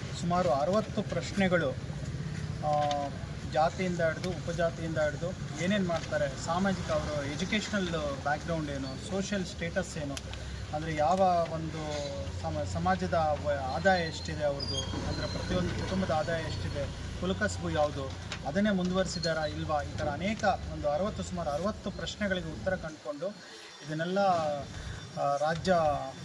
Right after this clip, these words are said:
ಹಿಂದುಳಿದ ವರ್ಗಗಳ ಆಯೋಗಕ್ಕೆ ಕಳಿಸ್ಕೊಡುವಂಥ ಒಂದು ಇದು ಆಪ್ ಬೇಸ್ಡ್ ಕಾರ್ಯಕ್ರಮ ಆಗಿದ್ದು,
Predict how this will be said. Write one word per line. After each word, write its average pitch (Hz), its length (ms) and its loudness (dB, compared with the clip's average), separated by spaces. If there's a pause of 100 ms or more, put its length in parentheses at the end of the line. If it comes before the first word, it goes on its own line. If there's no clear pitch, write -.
(320)
ಹಿಂದುಳಿದ 185 320 2
ವರ್ಗಗಳ 160 580 0
ಆಯೋಗಕ್ಕೆ 156 500 -2
ಕಳಿಸ್ಕೊಡುವಂಥ 156 720 -4
ಒಂದು 147 360 -2
ಇದು 143 120 0
ಆಪ್ 147 300 -2
ಬೇಸ್ಡ್ 165 420 -2
ಕಾರ್ಯಕ್ರಮ 143 420 0
ಆಗಿದ್ದು, 139 380 -2